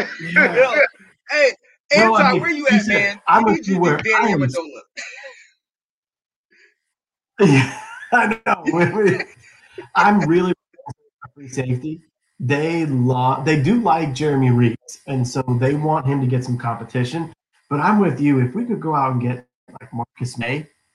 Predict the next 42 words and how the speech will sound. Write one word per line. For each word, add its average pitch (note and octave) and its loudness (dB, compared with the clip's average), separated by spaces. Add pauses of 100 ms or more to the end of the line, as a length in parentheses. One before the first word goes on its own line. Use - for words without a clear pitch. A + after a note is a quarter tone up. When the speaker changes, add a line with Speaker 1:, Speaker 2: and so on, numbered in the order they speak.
(380)
Speaker 1:
to, A#2+ -2
to, A#2 -4
that F#3 -4
could A#2+ -4
really C#3 2
solidify B2 -6
being B2 -4
that A2+ -8
center A#2+ -10
fielder. A2 -8 (340)
I C#3+ -2
think, F#3+ 0 (180)
I C#3+ -2
think A3 -4
Trey G3+ 0
Boston F#3 0
is D3+ -4
a D3+ -4
name D#3+ -2
to D#3 0
watch. - -2
I D3+ -4 (120)
mean, B2 -2
he's C3 -2
been B2 0
with C3+ -6
Ron B2+ -2
before. C3 -4 (320)
Um, G#2 -2
and B2 -4 (100)
I A#2+ -2
think C#3 -2
he C3+ -4
could. C#3+ 0 (380)
Guy E3+ 4
I F3 0
would C3 2
love C3+ 2
to E3 -2
get, F3 0
but C3 -2
I, A#2 0